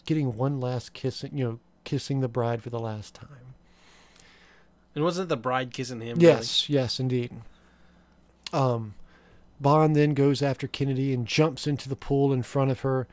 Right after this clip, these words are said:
Speaker 1: and pulls her in.
Speaker 2: So, I just wanted to emphasize, th-, when you say jumps into the pool, for the audience to really get the full picture, Bond is up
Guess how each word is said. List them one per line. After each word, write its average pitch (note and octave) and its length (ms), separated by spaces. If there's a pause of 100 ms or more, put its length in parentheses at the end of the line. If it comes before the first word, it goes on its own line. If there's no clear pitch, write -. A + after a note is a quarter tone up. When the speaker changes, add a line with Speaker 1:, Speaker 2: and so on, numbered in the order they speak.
(420)
Speaker 1:
and B2 160
pulls C#3+ 420
her C3+ 140
in. A#2 460 (1080)
Speaker 2:
So, E3 280 (800)
I D#3+ 40
just G#3+ 180
wanted G#3 360
to F3+ 80
emphasize, E3 800
th-, C#3 320
when C3+ 180
you C#3+ 140
say D3 260
jumps C3 320
into B2+ 100
the A#2 80
pool, C3 600
for C#3 200
the B2 140
audience B2 680
to A#2 340
really B2+ 220
get B2 140
the - 60
full B2+ 160
picture, C3 420 (280)
Bond F#3 460
is G3 120
up D#3+ 240